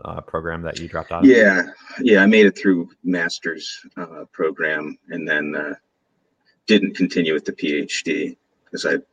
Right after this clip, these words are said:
Speaker 2: by that time I became disillusioned and was
Speaker 1: Yeah.
Speaker 2: like, "You know, it's not worth it."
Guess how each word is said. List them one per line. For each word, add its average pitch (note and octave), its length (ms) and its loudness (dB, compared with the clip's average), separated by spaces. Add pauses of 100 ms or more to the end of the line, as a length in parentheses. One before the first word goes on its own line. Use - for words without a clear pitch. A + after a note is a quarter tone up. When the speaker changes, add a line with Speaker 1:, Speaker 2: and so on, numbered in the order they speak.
(100)
Speaker 2:
by E2+ 120 4
that E2+ 180 4
time E2 220 -2
I D2+ 80 -2
became D2 520 -6
disillusioned D#2 680 -4 (720)
and F#2 240 -8 (100)
was F2+ 140 -2
Speaker 1:
Yeah. D2+ 60 0
Speaker 2:
like, - 120 -8
"You - 80 -4
know, - 60 -8
it's - 180 -18
not - 160 -20
worth - 260 -8
it." - 140 -4